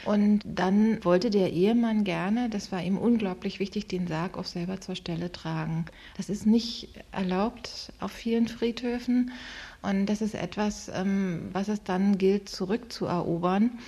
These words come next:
Normalerweise dürfen bloß in der Mitte zwei Privatpersonen mittragen, aber in dem Fall hatten wir eine Ausnahmegenehmigung und die haben dann wirklich zu sechs kurz vorher geübt,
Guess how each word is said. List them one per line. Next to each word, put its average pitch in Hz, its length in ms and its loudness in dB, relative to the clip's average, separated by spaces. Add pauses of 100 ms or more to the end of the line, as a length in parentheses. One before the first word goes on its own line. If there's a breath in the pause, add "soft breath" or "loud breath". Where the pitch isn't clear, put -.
(440 loud breath)
Normalerweise 185 540 2
dürfen 196 360 2
bloß 190 200 0
in 185 120 -2
der 180 100 0
Mitte 254 260 0
zwei 208 500 -2 (160)
Privatpersonen 220 920 0
mittragen, 196 560 -2
aber 190 160 -2
in 175 120 -2
dem 180 220 0
Fall 190 160 -4
hatten 180 220 -2
wir 175 80 0
eine 170 140 -2
Ausnahmegenehmigung 190 1000 0
und 170 160 -6
die 175 100 -2
haben 175 160 0
dann 175 220 0
wirklich 180 260 -8
zu - 140 -12
sechs 202 340 -6
kurz 185 240 -8
vorher 202 380 -2
geübt, - 500 -4